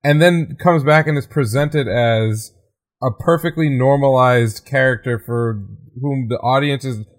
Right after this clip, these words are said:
both supposed to identify, and then also the main <laughs> character is supposed to be interested in, in bringing into his harem. I mean, he says multiple times, "I, you know, it doesn't matter what you were doing.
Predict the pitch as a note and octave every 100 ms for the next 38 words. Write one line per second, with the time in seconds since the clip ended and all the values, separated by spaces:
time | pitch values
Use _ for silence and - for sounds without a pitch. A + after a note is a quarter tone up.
0 | _ A#2+ D3 - D#3 D#3 D3 B2 A#2+ G#2+
1 | - G2+ F#2+ F#2+ C3+ B2+ C3+ C3 - C3+
2 | D#3+ D#3 C#3 A#2+ G#2 _ _ A#2 A#2+ E3
3 | D#3+ - _ - - - - B2+ - C3+
4 | - C#3 C#3+ - B2 A2+ - - - G#2
5 | C#3 C#3 - C#3+ D3+ D3+ C3 C#3 B2 B2
6 | A2 B2+ A2+ B2 C#3 C3+ B2+ B2+ A#2 D#3+
7 | C#3+ C3 C#3+ C#3+ F#3+ C#3 B2 D3 D3+ A#2+
8 | B2+ D3 D#3 B2 G#2+ - _ _ A2 A2+
9 | A#2+ G#2+ G2+ G#2 F#2+ A2+ C#3+ C#3+ C#3 C#3
10 | C3+ C3+ B2+ B2+ B2+ B2 B2 B2 B2